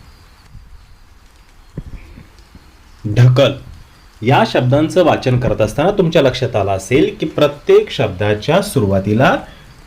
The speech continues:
ढ असा आवाज येतो. कोणता आवाज येतो? ढ. आणि म्हणून हे अक्षर आहे ढ. ढ ढग, ढ ढगाळ, ढ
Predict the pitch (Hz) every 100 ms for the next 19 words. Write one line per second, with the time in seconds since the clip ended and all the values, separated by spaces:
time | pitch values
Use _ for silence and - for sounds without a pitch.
0 | - 104 180 117 95 113 107 98 95 95
1 | 82 - - - - - - 104 107 123
2 | 131 143 196 277 - - - - - -
3 | 104 127 170 - - - - - 104 107
4 | 107 123 185 123 - 123 135 127 - 117
5 | 98 107 160 269 339 - - - - 107
6 | 143 165 95 - - - - _ - 107
7 | 123 127 123 92 101 139 185 - - _
8 | _ _ _ - - 101 117 139 117 98
9 | 113 110 147 190 - - - - - -
10 | - - - - - 107